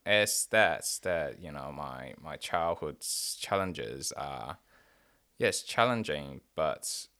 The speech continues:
like, it, it doesn't really reflect too much to my kind of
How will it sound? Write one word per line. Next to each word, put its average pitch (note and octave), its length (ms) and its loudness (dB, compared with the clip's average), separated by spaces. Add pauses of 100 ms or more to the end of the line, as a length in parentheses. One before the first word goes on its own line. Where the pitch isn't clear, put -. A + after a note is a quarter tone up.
(720)
like, F#2 340 -2
it, A#2+ 140 -6 (340)
it B2 140 -8
doesn't D#3+ 300 0
really C3 280 -2
reflect G2+ 600 -2
too G2 120 -8
much F2 580 -6
to F2+ 500 -8 (640)
my D#2+ 440 -4 (600)
kind F2 220 -10
of D2+ 140 -6